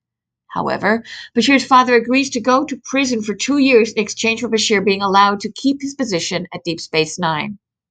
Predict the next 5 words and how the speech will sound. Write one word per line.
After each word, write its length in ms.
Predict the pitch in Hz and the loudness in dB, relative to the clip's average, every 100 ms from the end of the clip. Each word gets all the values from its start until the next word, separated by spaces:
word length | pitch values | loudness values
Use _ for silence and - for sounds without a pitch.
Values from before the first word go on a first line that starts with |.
| _ _ _ _ _ _ _ _ - - - - | _ _ _ _ _ _ _ _ -20 -20 -20 -4
Here, 460 | 285 240 196 202 - - - _ | 2 2 2 -6 -16 -20 -20 _
we 160 | 226 220 | 6 6
learn 240 | 240 262 | 4 2
that 200 | 240 226 | 0 0
Bashir, 520 | 214 - 196 180 185 | -4 -2 0 0 -2